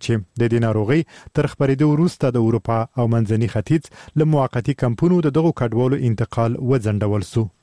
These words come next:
د امریکا د کورني امنیت وزارت پرون وویل، هغه څه باندې نهه څلوېښت زره افغانان چې په وروستیو کې له افغانستانه ایستل سوي او په امریکا کې په موقتي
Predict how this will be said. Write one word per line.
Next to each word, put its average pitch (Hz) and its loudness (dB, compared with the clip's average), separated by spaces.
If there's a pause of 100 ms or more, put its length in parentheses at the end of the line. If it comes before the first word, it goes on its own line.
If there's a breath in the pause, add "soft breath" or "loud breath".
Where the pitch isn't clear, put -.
(320 loud breath)
د 117 2
امریکا 127 0
د 123 -2
کورني 123 0
امنیت 120 0
وزارت 117 0
پرون 156 2
وویل، 107 0 (380 loud breath)
هغه 127 0
څه - -4
باندې 127 2 (420 soft breath)
نهه 151 2
څلوېښت 127 0 (100)
زره 127 0 (120)
افغانان 113 0
چې 170 -2
په 151 0
وروستیو 180 0
کې 165 0
له 156 2
افغانستانه 151 0
ایستل 139 -2
سوي 147 0 (380 loud breath)
او 139 4 (140)
په 139 0
امریکا 135 0
کې - -4
په 131 0
موقتي 123 -2